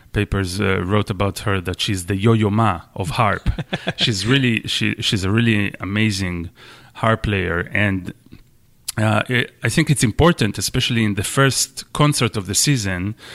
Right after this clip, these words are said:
Speaker 1: uh, to, to say something. It kind of sets the tone for the whole season, and that's why I wanted to start with a contemporary piece,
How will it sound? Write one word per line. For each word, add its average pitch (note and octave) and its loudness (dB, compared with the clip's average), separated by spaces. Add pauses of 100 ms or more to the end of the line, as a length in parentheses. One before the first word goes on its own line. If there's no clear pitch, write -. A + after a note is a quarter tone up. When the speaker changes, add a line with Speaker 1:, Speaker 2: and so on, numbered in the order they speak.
(300)
Speaker 1:
uh, F#2 -2 (260)
to, G#2 -2
to - -4
say - 2
something. F#2+ -4
It F#2 -8
kind B2+ 4
of G2+ -2
sets - 2
the G#2+ -6
tone G#2 -2
for F#2+ -10
the F#2 -6
whole F#2 -4 (480)
season, F#2+ -4
and F2+ -4 (180)
that's F#2 -6
why F#2+ 2
I F#2 0
wanted F2+ -6
to - -10
start - -6 (280)
with F#2 -6
a F#2 -2
contemporary C#3+ 2
piece, D3+ 0